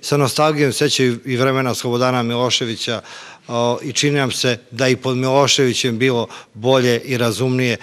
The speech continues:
a o Titu i da ne govorimo. Ovaj, kad je sve izgledalo mnogo bolje i kad smo uživali mnogo veći ugled, uh, nego što ga uživamo danas. Mi čak, uh,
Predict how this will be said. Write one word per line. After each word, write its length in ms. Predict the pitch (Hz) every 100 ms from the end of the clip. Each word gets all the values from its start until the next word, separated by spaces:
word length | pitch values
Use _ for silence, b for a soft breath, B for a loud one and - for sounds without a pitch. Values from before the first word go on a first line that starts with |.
| B
a 140 | 95 113
o 60 |
Titu 320 | 110 127 117 127
i 60 |
da 100 | 123
ne 120 | 143
govorimo. 500 | 143 175 175 143 107 78 B B B
Ovaj, 680 | - 127 127 120 120 127 127 - B
kad 240 | - 127 117
je 280 | 127 117 -
sve 320 | - - 139 131
izgledalo 680 | 104 123 120 123 117 110 B B
mnogo 380 | 117 131 143 131
bolje 360 | 113 131 127 120
i 40 |
kad 260 | - 120 95
smo 240 | - 117
uživali 400 | 110 131 131 123
mnogo 280 | 117 131 117
veći 380 | 117 113 - 110 B B
ugled, 440 | 123 113 110 98 104
uh, 200 | 113 104 B B B _
nego 240 | 120 120 110
što 160 | 123
ga 80 | 113
uživamo 400 | 120 135 120 117
danas. 420 | 113 107 76 - B B B -
Mi 240 | 131 151
čak, 400 | - 180 175 -
uh, 220 | 170 139